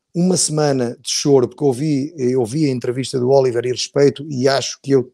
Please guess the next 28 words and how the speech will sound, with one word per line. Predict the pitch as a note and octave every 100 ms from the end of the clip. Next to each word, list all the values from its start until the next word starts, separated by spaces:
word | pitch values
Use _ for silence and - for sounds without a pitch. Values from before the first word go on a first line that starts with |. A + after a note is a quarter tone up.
| -
cada | D3 C#3+
vez | D3+
chego | - C#3+
à | C3+
ponte | D3 C3
de |
Dom | A#2 C3
Luís | C3 C3+ A#2+ _ _ _ -
e | C3+
à | B2
ponte | D3+ C3
da | C3+
Rábida, | C3+ C#3 C3 B2+
que | G#2+
foi | - C#3
a |
primeira | C3+ C#3+ C3+
ponte | - C3+ -
que |
eu | C#3
passei | B2+ - C#3+ A#2+ - _ _ _ -
quando | D3 B2+
vim | D3
para | C3+
o | C3
Futebol | D3+ B2
Clube | C3 B2
Porto, | C#3+ B2+ -